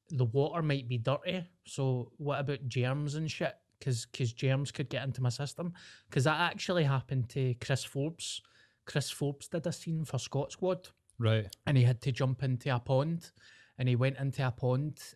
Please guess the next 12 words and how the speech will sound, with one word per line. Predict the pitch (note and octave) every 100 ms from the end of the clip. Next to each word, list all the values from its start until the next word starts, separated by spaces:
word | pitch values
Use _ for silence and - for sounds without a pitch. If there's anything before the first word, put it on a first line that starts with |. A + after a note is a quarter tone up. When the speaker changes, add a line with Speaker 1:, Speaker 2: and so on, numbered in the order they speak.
| -
Speaker 1:
and | C3
he | B2
get | B2+ A#2+
infected, | B2+ A2+ G#2+ - - D#3+ - - - _ _ -
and | A#2
something | D#3 D3+
happened | B2+ C#3 C3
to | -
his | A#2+
liver. | A2+ B2 D3+ D#3 - - -
Speaker 2:
Right, | A#2+ G#2+ G#2
but | A2+